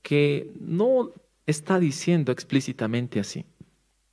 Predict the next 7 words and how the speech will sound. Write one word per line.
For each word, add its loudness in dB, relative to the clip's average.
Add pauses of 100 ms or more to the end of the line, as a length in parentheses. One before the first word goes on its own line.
(1040)
Buscamos 0
de 2
una 2
manera 2
incorrecta -2
esa 0
salvación. -4